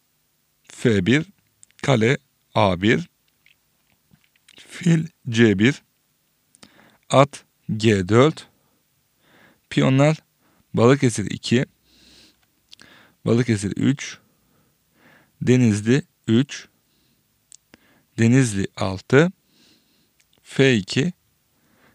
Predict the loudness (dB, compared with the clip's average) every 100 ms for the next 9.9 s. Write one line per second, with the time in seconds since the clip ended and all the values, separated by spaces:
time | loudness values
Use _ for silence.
0 | _ -8 -2 0 0 -2 -4 -4 -4 -4
1 | _ _ _ _ _ _ _ _ _ _
2 | -4 -2 -2 -6 -12 -18 _ _ _ _
3 | _ _ _ _ _ _ _ _ -18 -4
4 | 0 0 2 2 0 -4 _ _ _ _
5 | _ _ _ _ _ _ _ -6 0 0
6 | 0 _ -4 2 2 0 -6 -4 -4 -6
7 | -18 _ _ _ _ _ _ _ _ -20
8 | _ -8 -4 -2 0 0 -2 _ _ _
9 | _ _ -4 -4 -4 0 0 -2 -6